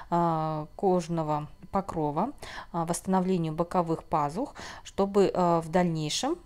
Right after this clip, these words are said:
как это будет возможно, приступить уже к установке корректирующих систем.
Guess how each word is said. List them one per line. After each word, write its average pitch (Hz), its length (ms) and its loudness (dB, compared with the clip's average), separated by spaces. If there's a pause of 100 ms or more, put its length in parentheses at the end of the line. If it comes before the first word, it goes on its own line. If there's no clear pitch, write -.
(120)
как 190 220 -2
это 190 160 -2
будет 185 420 -2
возможно, 175 540 0
приступить 185 720 -4
уже 202 340 0
к - 100 -10
установке 180 560 -4
корректирующих 185 840 -2
систем. 143 540 -8